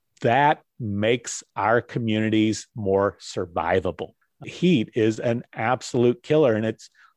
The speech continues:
not often a, a, a discrete event. So a hurricane, a derecho, there, we have all of these storms that you see it coming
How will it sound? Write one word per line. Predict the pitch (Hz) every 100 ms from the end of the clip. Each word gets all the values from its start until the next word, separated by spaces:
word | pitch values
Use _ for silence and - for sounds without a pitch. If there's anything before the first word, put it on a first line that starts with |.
| _ _
not | 127 117 123 147 160 _ _ _ -
often | 107 113 - 156 139 139 156 -
a, | 107 107 104 104 117 107 113 _
a, | 123
a |
discrete | 104 120 - - - 110 123 135 -
event. | 123 95 95 117 - - _ _ _ _
So | - 127
a | 113
hurricane, | 160 151 147 143 131 127 123 120 120 127
a |
derecho, | 107 117 131 135 - 143 127 120
there, | 120 131 - _ _ -
we | 123 135
have | 123 160 156
all | 143 127 147 165
of | 143
these | 143 139
storms | - - 143 131 101 98 98 104 -
that | 127 113 107 107 104 - _ _ _ _ _ _
you | 127 110
see | - 131
it | 123
coming | - 165 160 151